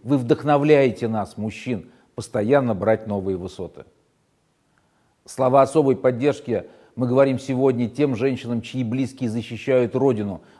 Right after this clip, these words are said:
в зоне проведения специальной военной операции.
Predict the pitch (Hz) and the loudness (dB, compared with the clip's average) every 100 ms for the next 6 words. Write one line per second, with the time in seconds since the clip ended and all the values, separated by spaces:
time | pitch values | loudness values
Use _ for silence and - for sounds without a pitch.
0 | - 92 127 113 113 110 107 113 101 - | -12 -2 0 0 -2 -4 -2 -2 -4 -12
1 | - 110 101 95 104 98 95 95 92 87 | -4 -4 -4 -4 -4 -4 -10 -8 -8 -8
2 | - 73 | -14 -18